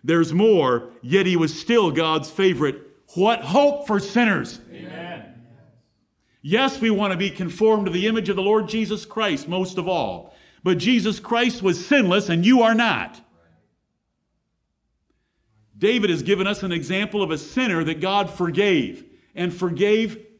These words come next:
Speaker 1: abundantly.
Speaker 2: Amen.
Speaker 1: And yet we can see chastening effects in his life, but it did not discourage him. He pressed on. When David confessed his sins, he believed he was forgiven,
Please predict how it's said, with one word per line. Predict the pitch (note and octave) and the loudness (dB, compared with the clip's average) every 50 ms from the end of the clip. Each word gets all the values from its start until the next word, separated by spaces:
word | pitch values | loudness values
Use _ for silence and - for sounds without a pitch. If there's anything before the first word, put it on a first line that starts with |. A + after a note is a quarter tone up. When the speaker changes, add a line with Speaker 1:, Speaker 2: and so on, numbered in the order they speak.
| _ _ _ | _ _ _
Speaker 1:
abundantly. | D#3+ E3+ D#3 C3+ A#2+ - G#3+ A3+ G#3 F#3 F#3 D#3+ C3+ C3+ C#3 A2+ F2+ - - - - | -6 -6 -6 -4 -4 -2 0 0 0 0 -2 -2 -4 -4 -6 -6 -8 -12 -16 -20 -20
Speaker 2:
Amen. | - - - - - - | -20 -20 -20 -20 -14 -8
Speaker 1:
And | F#3 F#3 F3+ E3+ | -4 -2 -2 0
yet | E3+ G#3 A3+ A#3+ G#3 | 0 0 0 0 0
we | G#3+ G#3 | -2 -2
can | G#3+ - F#3+ F3 | 0 -2 -2 -2
see | F3+ - - G#3+ F#3 D#3+ | -2 -2 -2 -2 -2 -2
chastening | - - - A#3+ B3+ C4 B3 B3+ C4+ C4 A#3 G3 | -4 -4 -2 0 0 0 0 0 0 0 0 0
effects | E3+ - - A3+ A3+ A3+ A#3 - | -2 -2 -2 -2 -2 -2 -2 -2
in | G#3+ G#3 | -2 -2
his | G#3 G#3 | -2 -2
life, | G#3 A3 A3+ G#3 E3 C#3 C3 - - - - _ _ _ _ - | -2 0 0 2 2 0 0 -4 -8 -14 -20 _ _ _ _ -8
but | B2+ B2+ F#3 E3+ | -4 -2 0 0
it | D3+ C#3 | 0 0
did | E3 D3+ C3 | -2 0 0
not | D#3 F#3+ G#3 A3 F#3+ D#3 | 0 0 0 0 0 -4
discourage | E3 D3+ - - - - B3 C4 A#3+ G#3 F3 - | -6 -8 -8 -6 -2 0 2 4 4 4 2 2
him. | F3 F3 D#3 D3 D#3 D#3+ D#3 - - - _ _ | 0 2 2 2 0 -2 -4 -8 -14 -20 _ _
He | - - A#3+ G#3+ | 0 2 2 2
pressed | A#3 A#3 - - A3+ A3+ A3 A3+ - - | 2 -2 -2 -2 0 0 0 -2 -4 -2
on. | G#3+ G3+ F#3 D#3+ C3 G#2+ F#2 F2+ - - - - - - - | 0 0 2 2 0 -2 -4 -8 -12 -14 -20 -20 -20 -8 -2
When | - F#3+ F#3 F3 D3+ | 0 0 0 2 2
David | G#3+ A#3 C4 C4 C4 G3+ - | 2 2 4 4 2 0 0
confessed | - G#3 F3+ E3+ - - A3 A3+ A3 - - | -2 -2 -2 -2 -4 -2 -2 -2 -4 -4 -2
his | A3+ A3+ G#3 A3 - | -2 -2 -2 -2 -4
sins, | - A3 A#3 A#3+ B3+ C4 B3+ - - - - | -4 -2 -2 -2 -4 -4 -6 -8 -14 -18 -8
he | - G#3 G3 | -4 -4 -2
believed | D#3 E3+ E3 F3+ G3+ B3 B3+ G#3 | 0 0 2 2 2 2 2 0
he | B3+ C4 | 0 0
was | B3 B3 - - | 0 0 -2 -2
forgiven, | - A#3+ A#3+ G3+ G#3+ C4 A#3+ E3+ E3 D3 D#3+ E3+ - | -2 -2 -2 0 2 2 2 2 2 0 -2 -4 -8